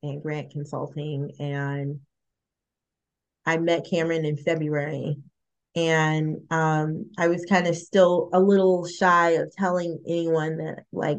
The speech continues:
you know, I started this business. And my husband said, "Hey, she's, she's a grant writer. She can help you." <laughs> So before I was even ready,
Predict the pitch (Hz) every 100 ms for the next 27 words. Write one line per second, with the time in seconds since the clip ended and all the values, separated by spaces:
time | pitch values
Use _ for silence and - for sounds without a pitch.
0 | - 170 156 143 143 - 160 156 139 -
1 | 233 233 214 208 202 202 _ _ _ _
2 | _ _ _ 180 175 175 165 165 185 180
3 | 180 175 - 175 170 180 247 453 339 240
4 | - 440 339 330 - 440 339 392 427 302
5 | 247 196 - - _ - 415 403 359 415
6 | 415 240 170 - _ _ _ _ _ _
7 | - - - 294 277 - 196 - _ _
8 | _ _ - 220 247 269 262 240 226 214
9 | 196 185 175 165 170 180